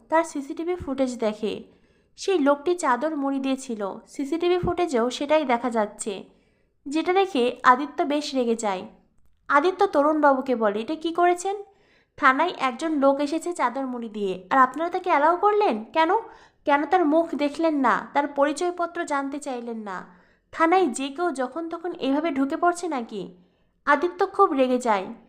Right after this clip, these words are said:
কিন্তু তরুণবাবু বলে, "স্যার, আর কদিন পরেই তো আমার অবসর নেওয়ার সময়,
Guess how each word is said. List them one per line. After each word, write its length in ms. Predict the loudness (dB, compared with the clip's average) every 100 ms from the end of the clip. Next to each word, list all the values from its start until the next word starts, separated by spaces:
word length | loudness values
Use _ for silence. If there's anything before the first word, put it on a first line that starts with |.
| _
কিন্তু 220 | -4 -2 2
তরুণবাবু 560 | 4 4 6 4 4
বলে, 260 | 2 0 0
"স্যার, 280 | 0 0 0 -4 -20 _ _ 0
আর 140 | 0 4
কদিন 340 | 4 4 0
পরেই 200 | -2 -2
তো 100 | 0
আমার 160 | 2 4
অবসর 420 | 4 4 -2 -6
নেওয়ার 280 | -4 -4 -4
সময়, 480 | -6 -6 -2 -2